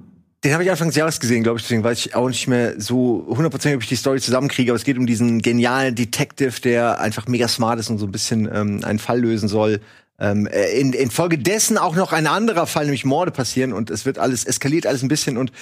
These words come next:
äh, es geht viel um Messer, aber eigentlich geht's natürlich mehr um Familien und diese, dieses Backstabbing-Gehabe in großen Familien, wo es um Geld, Ruhm und alles geht.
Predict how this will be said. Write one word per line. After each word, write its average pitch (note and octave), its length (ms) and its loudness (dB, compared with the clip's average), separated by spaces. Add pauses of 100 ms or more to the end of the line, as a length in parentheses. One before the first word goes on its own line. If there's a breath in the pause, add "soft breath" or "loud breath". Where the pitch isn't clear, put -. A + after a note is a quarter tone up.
(260 loud breath)
äh, B2+ 80 0
es A#2 80 0
geht - 160 0
viel A3 160 0
um D#3 100 2
Messer, F#3+ 300 2
aber F3 260 2
eigentlich G3 260 0
geht's - 200 -2
natürlich F3 260 -2
mehr E3+ 180 2
um D3+ 140 0
Familien D#3+ 600 0
und B2+ 160 -2
diese, B2 320 0 (300 loud breath)
dieses A#2+ 260 0
Backstabbing-Gehabe C#3 1500 -2
in B2 120 0
großen C#3+ 320 0
Familien, C#3 420 0
wo - 20 -2
es A2 100 -6
um A2+ 120 0
Geld, B2+ 320 0
Ruhm D3 340 2
und B2 140 0
alles D3+ 320 0
geht. C#3+ 300 -2